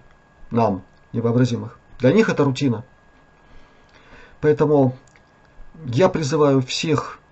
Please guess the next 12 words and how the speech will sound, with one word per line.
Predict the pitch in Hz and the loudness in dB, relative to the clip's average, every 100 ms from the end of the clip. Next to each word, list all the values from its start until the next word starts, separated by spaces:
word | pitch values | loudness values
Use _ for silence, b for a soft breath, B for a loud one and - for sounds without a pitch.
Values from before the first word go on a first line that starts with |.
| _ | _
друзей | 123 135 127 127 110 - _ _ _ _ _ _ _ _ | -2 0 2 0 -2 -10 _ _ _ _ _ _ _ _
наших | 131 131 127 | 0 0 -2
каналов | - 139 180 143 104 - _ _ - - - - _ _ _ b b b | -2 0 2 2 0 -8 _ _ -20 -20 -20 -20 _ _ _ b b b
не | 165 | 0
забывать | 175 156 165 156 127 - - | 2 4 6 8 6 0 -6
о | - | -4
том, | 123 170 147 | 0 0 -2
что | - 143 127 117 - _ _ _ _ _ _ | -2 0 2 0 -4 _ _ _ _ _ _
нам | 123 135 131 | 0 4 4
дана | 131 131 123 | 4 4 2
великая | 107 113 185 175 131 127 | 0 -4 -2 -2 2 2
возможность | 131 135 151 123 117 - - - | 4 2 0 0 -2 -8 -14 -20